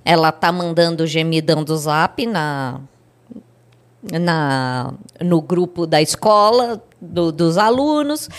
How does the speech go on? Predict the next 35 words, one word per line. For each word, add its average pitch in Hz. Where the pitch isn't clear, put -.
ela 190
tá, 180
é, 151
chavecando 185
alguém 285
e 370
tá 294
falando 269
com 440
um 403
monte 359
de -
criança. 320
Então, 254
a -
coisa 220
mais 427
comum 226
que 220
tem, 247
o 254
professor 254
falando, 247
"Olha, 311
eu 233
vou 285
te 294
mandar 294
aqui 302
o 311
vídeo 269
do 262
exoesqueleto 262
da 254
barata." 220